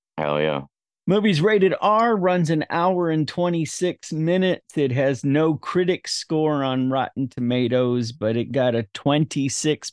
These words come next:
Speaker 2: percent audience score because it's just dumb fun.
Speaker 1: Yeah. Uh, le-, leave your brain at the door. You don't even criticize, like, you know, just, um, it's gonna be a shitty movie, but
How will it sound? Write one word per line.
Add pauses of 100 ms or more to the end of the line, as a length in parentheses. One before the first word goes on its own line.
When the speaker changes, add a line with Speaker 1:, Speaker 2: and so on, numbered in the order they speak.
(100)
Speaker 2:
percent
audience
score (380)
because
it's
just (540)
dumb
fun. (300)
Speaker 1:
Yeah. (440)
Uh, (340)
le-, (260)
leave
your
brain (100)
at
the
door. (400)
You
don't
even
criticize,
like, (100)
you
know,
just, (100)
um,
it's
gonna
be
a
shitty
movie,
but